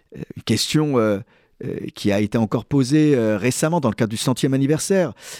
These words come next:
euh, des scouts, des E I. Ce sont toutes ces questions qui doivent être, euh,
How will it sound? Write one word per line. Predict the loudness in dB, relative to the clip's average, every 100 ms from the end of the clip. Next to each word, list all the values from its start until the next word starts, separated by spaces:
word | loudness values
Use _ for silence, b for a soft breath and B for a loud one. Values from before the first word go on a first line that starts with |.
| -6
euh, | -2 0 -2 -4
des | 0 -2
scouts, | 0 -2 -2 0
des | 0 2
E | 0
I. | -2 -10 _ _ _ b b b b b b
Ce | -4
sont | 0 0
toutes | -2 -4
ces | -2 0
questions | 0 0 -2 0 -2 -6 _ b b _
qui | -2 2
doivent | 4 4
être, | 2 0 -6 -4
euh, | 0 2 2 0